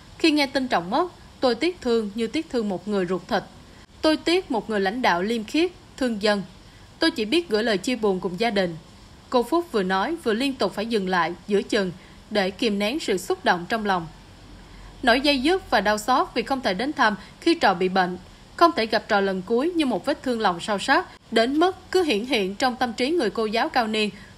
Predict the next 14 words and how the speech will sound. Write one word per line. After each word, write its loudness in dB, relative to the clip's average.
vốn 2
lúc 2
quên 2
lúc -2
nhớ, -2
khiến 2
cô 2
nhắc -2
đi 2
nhắc -2
lại 4
cả -6
chục -2
lần 2